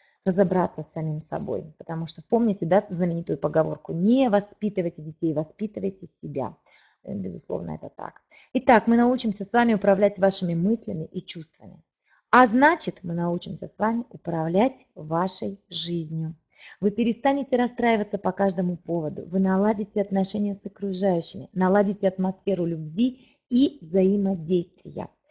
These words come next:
Вы перестанете раз и навсегда ругаться, кричать, найдете ответы на взрослые проблемы из детских воспоминаний, решите ваши проблемы во всех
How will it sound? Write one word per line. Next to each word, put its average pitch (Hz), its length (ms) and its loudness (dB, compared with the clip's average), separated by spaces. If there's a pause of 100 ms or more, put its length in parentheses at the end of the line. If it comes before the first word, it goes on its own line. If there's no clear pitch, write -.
(240)
Вы 220 100 4
перестанете 320 1120 4
раз 294 220 6
и - 20 -2
навсегда 233 460 0
ругаться, 190 480 2
кричать, 196 540 -4
найдете 190 400 2
ответы 220 300 0
на 208 140 2
взрослые 214 400 -2
проблемы 202 520 2
из 170 60 0
детских 196 500 -4
воспоминаний, 165 760 -6 (280)
решите 185 500 -4
ваши 196 280 -2
проблемы 196 460 2
во 190 180 0
всех 226 380 -2